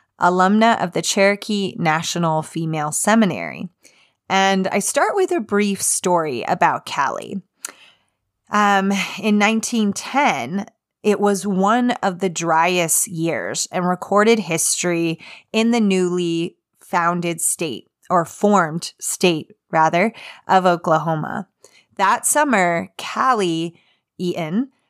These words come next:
traveled with Nellie Ross throughout Cherokee country, or that part of Indian Territory, and specifically, um, the Cherokee Nation that had been absorbed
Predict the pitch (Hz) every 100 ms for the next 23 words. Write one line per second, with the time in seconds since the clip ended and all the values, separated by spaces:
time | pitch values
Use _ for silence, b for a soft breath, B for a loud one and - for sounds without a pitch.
0 | _ - 233 214 240 254 220 196 190 185
1 | 185 214 226 190 160 123 - - - 185
2 | 185 - 175 185 170 - - 190 180 175
3 | - 160 - 160 156 - - - 165 b
4 | b b _ 180 180 175 170 190 190 -
5 | 240 233 - 190 185 170 165 - 202 202
6 | 196 185 - 190 190 185 185 180 170 165
7 | - - - 202 196 196 - 175 165 165
8 | - 170 160 151 165 170 170 208 202 196
9 | 180 170 170 175 180 165 160 151 170 160
10 | 175 170 160 - 175 185 208 104 104 -